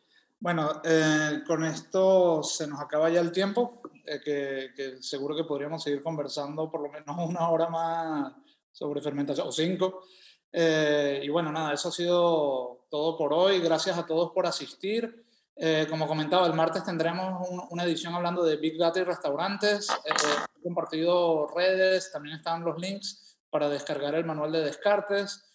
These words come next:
Eh, en nuestras redes está el link para el evento de, del martes que viene. Y, y nada, pues, eh, con esto damos por terminado el evento. Gracias, Blanca, por, por estar con nosotros hoy.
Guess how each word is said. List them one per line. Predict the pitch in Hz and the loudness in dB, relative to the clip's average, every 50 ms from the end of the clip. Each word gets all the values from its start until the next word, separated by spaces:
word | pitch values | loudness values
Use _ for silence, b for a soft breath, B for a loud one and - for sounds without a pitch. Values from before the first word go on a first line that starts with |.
| _ _ _ _ _ | _ _ _ _ _
Eh, | - 160 160 156 151 151 151 151 147 147 147 - | -4 0 0 2 2 2 2 2 2 0 0 -2
en | - 165 | -4 -4
nuestras | 165 151 - 175 156 147 | -6 -4 -2 -2 0 2
redes | 160 160 160 | 2 2 0
está | 165 190 175 | 0 -2 -2
el | 175 170 | 0 2
link | 180 180 175 - | 0 0 0 0
para | - 190 180 175 165 | 0 2 4 4 4
el | 156 147 | 4 2
evento | 147 147 147 151 - 180 175 170 | 0 -2 -2 -2 0 0 2 2
de, | 165 160 147 143 139 131 131 - | 2 2 2 2 0 -2 -2 -6
del | - 139 139 | -8 -12 -10
martes | 147 147 147 - 180 - | -10 -10 -8 -10 -10 -8
que | - 156 | -4 -2
viene. | 156 175 196 214 208 208 214 214 208 208 b b b b b b b b _ _ _ - | 2 2 2 2 2 0 -2 -2 -4 -6 b b b b b b b b _ _ _ -10
Y, | 170 170 160 156 156 151 147 143 139 135 123 120 - - - - | -6 -4 -2 -2 0 -2 -2 -4 -4 -4 -6 -6 -8 -12 -14 -12
y | 147 | -10
nada, | 139 120 107 135 165 165 - - - | -10 -8 -8 -8 -10 -10 -12 -8 -6
pues, | 147 139 135 135 135 135 135 131 131 135 131 131 - - - - - - - | -4 -2 -2 -2 -2 -2 -4 -4 -4 -6 -6 -8 -10 -14 -14 -14 -16 -16 -14
eh, | 156 143 139 139 135 | -12 -10 -10 -10 -10
con | 143 143 143 | -8 -8 -10
esto | 143 139 - 160 | -8 -8 -6 -4
damos | 156 151 156 165 156 | -4 -4 -4 -6 -6
por | - 170 160 - | -6 -6 -6 -4
terminado | 151 143 139 135 135 131 131 143 156 | -6 -6 -4 -6 -6 -6 -6 -6 -6
el | 151 143 | -6 -6
evento. | 139 147 160 175 175 175 185 185 180 175 | -6 -6 -6 -8 -6 -4 -4 -2 -2 0
Gracias, | 160 160 170 170 180 180 156 | 0 0 0 0 -2 -2 -2
Blanca, | 175 175 180 - 185 175 | -2 -4 -4 -2 -2 -2
por, | 175 165 151 151 147 143 - | 0 0 -2 -2 -2 -6 -8
por | - - | -12 -16
estar | - - 147 | -12 -12 -12
con | - 165 160 | -10 -10 -10
nosotros | 147 147 147 - 156 151 160 | -10 -10 -10 -8 -6 -4 -2
hoy. | 165 175 | -2 -2